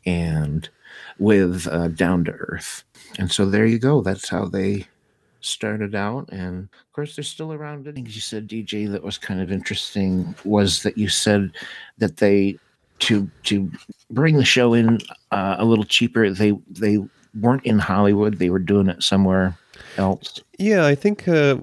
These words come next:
Speaker 2: I read that it was Thousand Oaks, California, so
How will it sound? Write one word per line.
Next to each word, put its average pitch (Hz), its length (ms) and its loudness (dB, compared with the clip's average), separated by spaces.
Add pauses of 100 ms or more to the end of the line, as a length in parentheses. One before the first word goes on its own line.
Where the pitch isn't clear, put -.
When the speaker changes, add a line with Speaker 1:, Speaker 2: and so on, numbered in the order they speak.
(100)
Speaker 2:
I 113 300 2
read 120 280 2
that 117 100 4
it 104 80 4
was 98 180 2
Thousand 131 560 2
Oaks, 110 500 0
California, 90 680 0
so 98 480 2